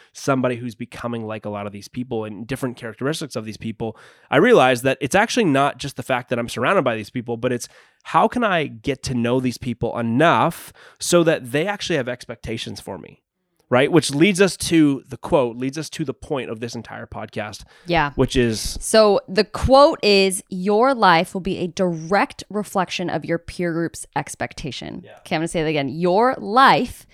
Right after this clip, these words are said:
Speaker 1: It's
Speaker 2: is
Speaker 1: so good.
Speaker 2: going to be a direct reflection of your peer group's expectations." Who you choose to truly surround yourself with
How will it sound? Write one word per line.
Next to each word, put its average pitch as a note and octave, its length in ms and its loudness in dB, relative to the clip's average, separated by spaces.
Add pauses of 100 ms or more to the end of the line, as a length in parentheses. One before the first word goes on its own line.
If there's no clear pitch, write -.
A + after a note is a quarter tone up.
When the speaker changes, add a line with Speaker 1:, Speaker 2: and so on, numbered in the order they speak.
(120)
Speaker 1:
It's A#2 140 -12
Speaker 2:
is - 80 0
Speaker 1:
so A#2+ 80 2
good. A2 80 -2
Speaker 2:
going B3+ 300 6
to C#4 140 -4
be F#3 360 -2
a F#3 80 -2
direct F3+ 420 0
reflection E3 520 -4
of D#3+ 120 -6
your E3+ 140 -2
peer - 240 -4
group's E3+ 320 -4
expectations." E3+ 680 -4
Who A#3+ 120 -2
you B3 200 2
choose B3+ 500 -2
to B3+ 180 2 (260)
truly D#4 520 2
surround G3 480 2
yourself A#3+ 440 2
with B3+ 300 -2